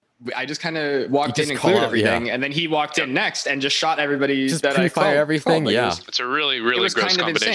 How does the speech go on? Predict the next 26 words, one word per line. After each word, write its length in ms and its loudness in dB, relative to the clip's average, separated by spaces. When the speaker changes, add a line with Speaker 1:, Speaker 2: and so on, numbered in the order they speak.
Speaker 1:
insane. 120 -10
It 60 0
was 120 0
a 80 2
two-man 400 -2
site 260 -4
clear 380 -2
with 380 -4
no 320 -2
downside, 600 -6
'cause 120 -8
I 120 -2
lived 320 -4
and 100 -4
he 100 -6
just 200 -8
came 180 -6
back 220 -4
after 220 -6
he 80 -2
got 180 -4
<laughs> 0 -
shot, 420 -6
so. 240 -4
Speaker 3:
Yeah, 160 0
exactly. 500 -8